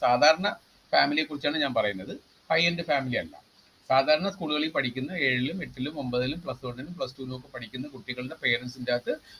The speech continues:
almost നയൻറ്റി പെർസെന്റ് ആൾക്കാർക്കും എ ഐ ടൂൾസ് എന്താണെന്നോ അത് അവരെന്താ, എന്താണ് ചെയ്യുന്നതെന്ന് അറിയില്ല.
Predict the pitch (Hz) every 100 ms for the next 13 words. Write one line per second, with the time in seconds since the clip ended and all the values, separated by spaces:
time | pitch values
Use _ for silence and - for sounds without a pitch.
0 | - 113 123 160 180 208 - 247 196 165
1 | 170 170 160 151 131 127 127 - 95 127
2 | 131 143 151 147 139 120 117 113 147 156
3 | 127 120 123 123 127 117 127 127 127 117
4 | 135 165 147 127 90